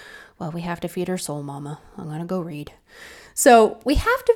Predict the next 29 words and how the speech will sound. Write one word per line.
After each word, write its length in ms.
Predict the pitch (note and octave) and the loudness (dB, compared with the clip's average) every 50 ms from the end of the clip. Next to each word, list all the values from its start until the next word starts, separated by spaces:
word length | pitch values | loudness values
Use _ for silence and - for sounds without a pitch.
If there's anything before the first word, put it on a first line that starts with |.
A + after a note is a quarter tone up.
| - | 4
feed 160 | - F4 E4 | 6 6 6
our 140 | D#4+ D4+ E4 | 6 4 2
souls 420 | D#4+ E4 - A#3 A3 A3 A3+ A3 A3+ | 2 2 0 2 2 2 0 -2 -2
the 80 | A#3+ | -2
Word 200 | G#3+ G#3+ G#3 G3+ | -2 0 -2 -2
of 60 | G3 | -4
God 220 | G3 - D#3+ D#3+ E3+ | -4 -4 -4 -4 -4
every 220 | F3 - - E3+ | -8 -8 -10 -8
day. 160 | E3+ E3+ F3 - | -6 -6 -6 -4
I 120 | - A3 | -4 -4
loved 400 | A#3+ C4+ D#4 E4+ F4+ F#4 F4+ - | -4 -2 -2 0 0 -2 -2 -6
how 180 | - - G4 F4+ | -6 -4 -4 -4
she 200 | - - E4+ D#4+ | -4 -2 -2 -2
said 300 | D#4+ - - B3 A#3 - | -2 -2 -4 -4 -4 -4
this 220 | - - - - | -6 -6 -6 -8
and 100 | G#3 G#3 | -10 -8
how 140 | - A3 A3 | -8 -8 -8
she 160 | G#3+ - A#3+ | -8 -8 -12
kind 200 | A#3+ - - G#3+ | -10 -8 -8 -8
of 120 | G#3 G#3 - | -8 -8 -8
put 240 | - A3 A3 - | -10 -10 -10 -8
this 160 | - G3 F#3 - | -8 -10 -8 -10
together, 460 | - - F3 - F3+ F3+ F#3+ G3 G3+ | -12 -12 -10 -10 -10 -8 -8 -8 -8
because 360 | - G3+ G3+ - - A3+ G#3+ | -8 -12 -14 -10 -10 -8 -6
it 140 | A#3+ A3+ G#3+ | -6 -6 -6
really 340 | A#3+ B3 B3+ C#4 D#4 E4+ E4+ | -6 -8 -6 -6 -4 -6 -4
does 300 | E4 B3 A3 G#3+ A3 - | -4 -4 -6 -6 -8 -10
feed 600 | - _ - - - A#3+ A#3+ B3 B3 B3 A3+ - - | -14 _ -18 -10 -4 -2 -2 0 -2 -2 -4 -4 -8
us. 480 | E3+ E3 - - F3+ - - - - | -8 -12 -12 -12 -10 -8 -8 -8 -10